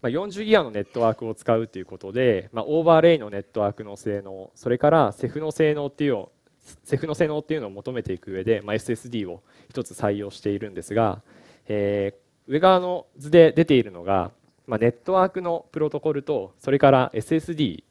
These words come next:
ハードドライブの、まあ、レイテンシー、オーバーヘッドを、えー、数値化しているデータになってきています。で、ディスク、ハードディスクのものだと、まあ、磁気でアイオーを読み取るので、えー、まあ、ミリセックオーダーの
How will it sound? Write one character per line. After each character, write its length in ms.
ハ 200
ー 40
ド 80
ド 100
ラ 120
イ 60
ブ 120
の、 240
ま 100
あ、 20
レ 100
イ 60
テ 120
ン 60
シ 320
ー、 40
オ 80
ー 20
バ 100
ー 40
ヘ 80
ッ 60
ド 100
を、 240
え 140
ー、 40
数 220
値 120
化 120
し 140
て 100
い 100
る 120
デ 160
ー 40
タ 120
に 100
な 80
っ 40
て 180
き 80
て 60
い 60
ま 140
す。 140
で、 140
デ 120
ィ 20
ス 160
ク、 280
ハ 200
ー 20
ド 80
デ 80
ィ 40
ス 120
ク 280
の 100
も 140
の 80
だ 160
と、 300
ま 100
あ、 20
磁 140
気 100
で 320
ア 160
イ 140
オ 60
ー 20
を 60
読 140
み 80
取 200
る 0
の 140
で、 340
え 300
ー、 40
ま 60
あ、 20
ミ 140
リ 80
セ 100
ッ 100
ク 100
オ 80
ー 20
ダ 160
ー 20
の 160